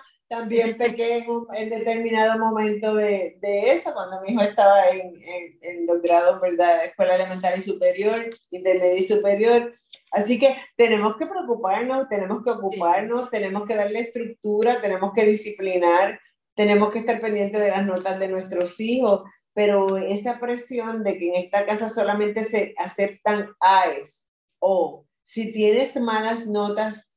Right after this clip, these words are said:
Speaker 1: prepárate. Cuando llegues a casa, los niveles de ansiedad
Speaker 2: Ah.
Speaker 1: que eso
Speaker 2: Muchachos,
Speaker 1: trae.
Speaker 2: se disparan.
Speaker 1: Bueno, hubo un caso hace muchos años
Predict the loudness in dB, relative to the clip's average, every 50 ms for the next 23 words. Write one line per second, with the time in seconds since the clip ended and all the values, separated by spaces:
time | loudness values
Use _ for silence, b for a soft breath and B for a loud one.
0 | _ _ _ _ _ 2 2 2 2 0 0 4 4 4 4 4 0 -2 -4 -6
1 | -12 -14 -14 -16 _ _ _ _ _ -2 -2 -2 0 0 0 0 0 0 0 0
2 | -2 -2 -2 -2 -4 -4 -2 0 2 2 2 0 -4 -8 -10 -10 -10 -12 -16 _
3 | _ _ _ _ _ _ _ _ _ _ 2 4 6 6 6 4 4 2 2 2
4 | 2 2 2 0 2 2 0 0 -2 -4 -2 -2 0 0 2 4 2 2 2 0
5 | -8 -16 _ _ _ _ _ _ _ _ _ _ _ _ -4 -2 -2 0 0 0
6 | -2 -2 -2 -4 -4 -4 -4 -4 -2 0 0 0 0 -2 -2 -4 -4 -6 -8 -2
7 | 0 2 2 2 0 -2 -4 -6 -8 -10 -14 _ _ _ _ _ _ _ _ _
8 | _ 0 4 4 6 6 8 6 6 6 6 6 6 6 4 4 2 2 0 0
9 | 0 0 -4 -4 -2 -2 -2 -2 -2 0 -2 -2 -2 -4 -4 -4 -6 -6 -4 -4
10 | -6 -4 -4 -4 -6 -6 -8 -8 -8 -12 -14